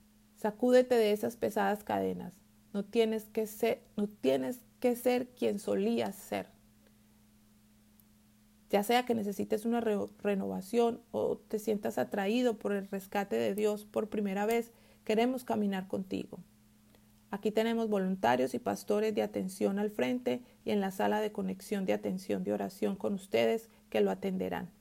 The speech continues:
O si está en nuestro campus en línea, haga clic en solicitar oración y háganos saber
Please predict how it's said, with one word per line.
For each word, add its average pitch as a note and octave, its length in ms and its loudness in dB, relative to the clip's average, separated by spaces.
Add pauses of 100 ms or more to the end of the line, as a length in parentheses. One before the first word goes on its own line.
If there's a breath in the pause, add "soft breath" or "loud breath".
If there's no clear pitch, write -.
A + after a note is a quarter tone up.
(920)
O G3+ 100 -4
si G3+ 120 -4
está G#3 220 0
en G3+ 80 2
nuestro A3 320 -2
campus G#3+ 360 -2
en A#3 160 0
línea, A#3 420 -2
haga G#3 320 -4
clic B3 380 0
en A#3 100 0
solicitar G#3 540 -4
oración A3+ 500 -2 (520 loud breath)
y A#3+ 80 6
háganos B3 340 4
saber A3+ 400 0